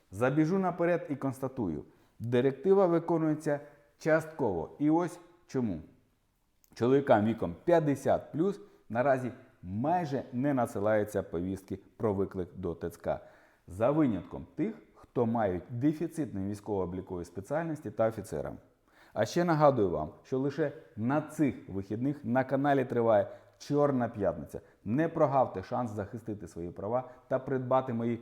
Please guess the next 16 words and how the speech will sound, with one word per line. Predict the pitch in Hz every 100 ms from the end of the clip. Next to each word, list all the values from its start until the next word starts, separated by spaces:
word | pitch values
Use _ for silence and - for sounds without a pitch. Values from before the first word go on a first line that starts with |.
| -
унікальні | 117 117 120 110 98
практичні | 92 87 95 - 92
інструкції | 87 - 127 - 101 98 - _
з | _
Т | 123
Ц | 117
К, | 120 123
В | 110 98
Л | 101 98
К, | 113 107 - -
діагнозів | 101 113 110 95 85 82 -
і | 104 - -
водіям. | 98 92 92 78 73 82
За | 98 147
шаленою | 147 127 143 156 143 135
знижкою | 131 160 156 127 107